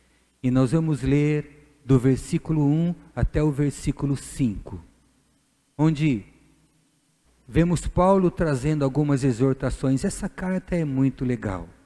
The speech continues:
porque é uma carta escrita por Paulo com o propósito de advertir a igreja para não retornar à velha vida, com o objetivo de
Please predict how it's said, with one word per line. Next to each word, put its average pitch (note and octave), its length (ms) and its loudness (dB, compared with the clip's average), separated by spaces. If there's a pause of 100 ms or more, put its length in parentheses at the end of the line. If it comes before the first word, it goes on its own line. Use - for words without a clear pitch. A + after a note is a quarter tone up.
(680)
porque C#3+ 200 -2
é G3 40 4
uma F3+ 140 2
carta F3+ 480 -4
escrita E3+ 640 -2
por C#3 300 2
Paulo C#3 680 0 (920)
com D#3+ 180 4
o E3+ 40 2
propósito D#3+ 1000 2
de C#3+ 360 -2
advertir F3+ 880 2
a G3 80 4
igreja D#3 680 2 (280)
para D#3+ 200 2
não F3+ 180 2
retornar F#3 840 4
à E3 80 0
velha D#3 400 0
vida, A#2 480 -4 (600)
com F#3 180 4
o F#3 60 4
objetivo D#3 720 0
de C#3+ 380 2